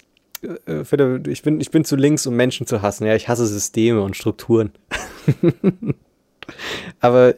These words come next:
ja, Angst, äh, also, äh, begründete Sorge ist, denke ich, auf jeden Fall da.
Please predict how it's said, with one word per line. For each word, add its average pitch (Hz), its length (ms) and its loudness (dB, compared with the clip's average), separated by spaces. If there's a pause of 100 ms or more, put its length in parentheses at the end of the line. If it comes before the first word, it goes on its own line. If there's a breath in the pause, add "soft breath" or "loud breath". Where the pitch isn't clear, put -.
ja, 127 220 6
Angst, - 400 -2
äh, 120 420 4 (720 soft breath)
also, 135 260 0 (140)
äh, 160 180 0
begründete 143 440 2
Sorge 120 320 6
ist, - 180 -2
denke 110 160 2
ich, 113 80 -6
auf 104 80 -8
jeden 107 160 -2
Fall 104 380 -4
da. 104 340 -4